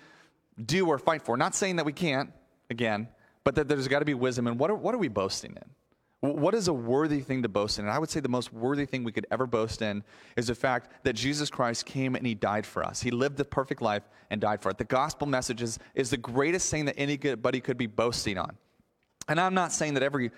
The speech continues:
every Facebook post or Twitter post needs to be a sermon. <laughs> But, but if you're not saying these things, you know,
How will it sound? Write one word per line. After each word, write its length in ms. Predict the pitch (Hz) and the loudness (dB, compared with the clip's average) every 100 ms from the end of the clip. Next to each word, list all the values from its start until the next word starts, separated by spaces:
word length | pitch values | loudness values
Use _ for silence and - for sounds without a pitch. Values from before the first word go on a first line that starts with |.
| - - | -10 -2
every 180 | 131 120 | 0 0
Facebook 460 | - 135 - 120 | 0 0 0 -2
post 280 | - 123 117 | 0 0 0
or 60 | 107 | -4
Twitter 280 | - 127 120 | 0 2 2
post 340 | 127 120 - | 2 0 -2
needs 200 | 123 110 | -4 -4
to 60 | 110 | -2
be 120 | 110 | 0
a 40 | |
sermon. 440 | 107 - 151 101 - | 2 2 2 0 -6
<laughs> 40 | _ _ _ _ _ _ _ _ _ _ 135 | _ _ _ _ _ _ _ _ _ _ 0
But, 300 | - 247 - | 2 2 2
but 140 | 190 | 2
if 120 | 185 | 2
you're 80 | 175 | 0
not 360 | 143 156 240 - | 2 2 0 0
saying 320 | 160 131 120 | 0 0 0
these 200 | 120 - | 0 -2
things, 400 | 135 139 131 - _ _ _ _ _ _ _ _ - | -2 -2 -4 -6 _ _ _ _ _ _ _ _ -4
you 80 | 156 | 0
know, 280 | 147 139 | 2 0